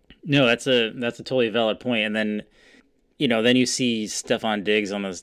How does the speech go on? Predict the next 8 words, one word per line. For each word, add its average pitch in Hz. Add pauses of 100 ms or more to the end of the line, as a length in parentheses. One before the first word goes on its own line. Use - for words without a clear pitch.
(120)
on 113
the 98
sideline 98
yelling 104
at 90 (220)
Josh 98
Allen, 98
and 101